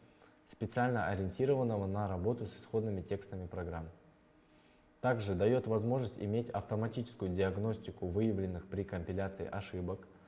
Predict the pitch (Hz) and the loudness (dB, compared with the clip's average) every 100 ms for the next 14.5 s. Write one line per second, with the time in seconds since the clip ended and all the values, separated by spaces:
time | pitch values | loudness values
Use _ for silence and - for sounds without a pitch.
0 | - - - _ _ _ _ - 98 110 | -20 -20 -20 _ _ _ _ -2 2 2
1 | 92 101 - 113 101 87 104 - - 90 | 2 -2 4 4 4 2 0 0 -4 -2
2 | 92 110 147 110 - - - - 95 95 | 0 2 2 0 -6 -18 -14 -2 -2 -2
3 | 95 92 92 87 90 - 95 87 85 82 | -2 0 0 -2 -4 0 0 0 -4 -2
4 | 92 107 135 123 - 87 92 90 92 113 | 0 2 0 -2 -4 -4 -2 -2 0 0
5 | 117 92 - 98 - 92 95 90 95 101 | 0 -2 -2 -4 -4 -2 0 2 0 -2
6 | 120 - - 95 - 90 98 98 87 92 | -2 -6 -4 -4 -4 -4 -2 -2 -4 -6
7 | 87 92 - 107 107 92 90 90 85 82 | -4 -4 -2 -2 0 -2 -4 -4 -6 -8
8 | - - - - - - - _ _ _ | -10 -20 -20 -20 -20 -20 -20 _ _ _
9 | _ _ _ _ _ _ 131 127 120 110 | _ _ _ _ _ _ 4 4 4 4
10 | 110 120 113 104 110 104 117 104 - 117 | 6 4 4 2 2 4 4 2 -2 0
11 | 151 117 110 107 101 92 107 131 131 - | 4 6 4 4 2 2 2 2 -2 -4
12 | 95 95 98 120 120 110 95 90 107 110 | 0 2 4 4 4 2 2 2 2 2
13 | 92 98 92 98 101 - 90 90 85 87 | 0 0 0 0 0 -2 -4 -4 -4 -2
14 | 87 82 - 82 78 | -2 -2 -6 -8 -8